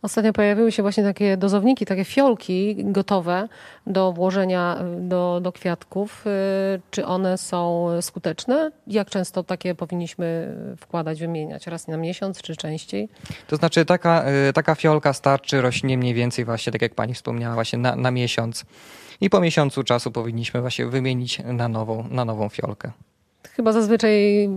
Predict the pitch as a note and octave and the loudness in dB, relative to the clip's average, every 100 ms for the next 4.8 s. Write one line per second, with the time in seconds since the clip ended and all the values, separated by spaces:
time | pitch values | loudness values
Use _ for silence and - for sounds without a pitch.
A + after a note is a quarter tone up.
0 | F#3 G#3+ A3+ G3 F3+ - - D#3+ F3 E3+ | 0 2 2 2 0 -2 -4 -2 -2 0
1 | E3 F3 E3+ - F3 E3 D#3+ E3 E3 E3 | 0 -2 -4 0 2 2 2 2 2 -2
2 | - - F3 D3+ D#3 F3 C3+ - C#3 D3 | 0 4 6 6 2 4 6 6 4 4
3 | B2 C3 B2 B2+ B2 A#2+ A#2+ A#2 B2 A#2+ | 6 4 2 0 0 2 2 2 0 2
4 | B2+ B2 A#2 A#2+ B2 A#2 G#2+ A2+ | 0 0 0 2 2 0 0 -2